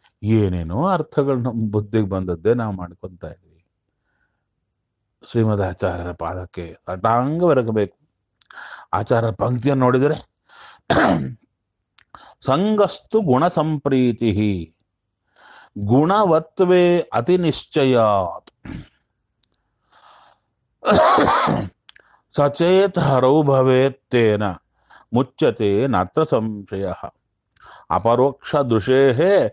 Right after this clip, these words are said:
ಹೇತುಃ ಭವೇತ್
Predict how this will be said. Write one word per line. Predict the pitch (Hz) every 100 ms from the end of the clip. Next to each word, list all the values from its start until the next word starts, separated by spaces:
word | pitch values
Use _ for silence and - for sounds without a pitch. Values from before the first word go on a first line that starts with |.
| - - _ 107
ಹೇತುಃ | 117 143 147 160 135 147 208 165 113 _ _ _ 107
ಭವೇತ್ | 101 123 151 156 139 120 110 104 92